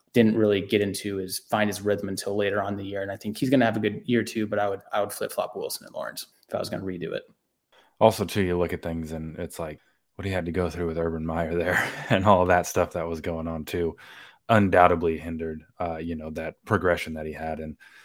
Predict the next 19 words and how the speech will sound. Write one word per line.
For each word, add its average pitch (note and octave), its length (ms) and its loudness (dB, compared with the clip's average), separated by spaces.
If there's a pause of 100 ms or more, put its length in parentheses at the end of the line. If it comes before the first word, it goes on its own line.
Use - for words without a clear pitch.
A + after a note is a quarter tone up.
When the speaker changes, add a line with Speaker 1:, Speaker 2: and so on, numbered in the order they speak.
(300)
Speaker 2:
when G2 160 6
you F2+ 60 4
saw F2+ 240 8
progression F2 420 0
out F#2 200 6
of E2 100 -2
him, E2+ 400 -4
surprise, E2+ 480 -4
surprise, E2+ 440 -2
it E2 40 -6
was D#2+ 80 -4
after E2+ 340 -2
Urban D#2+ 220 -8
left, D#2 460 -12
kinda E2+ 180 -4
later D#2+ 300 -4
in D#2 80 -10
the D#2 80 -12
season. D#2 480 -12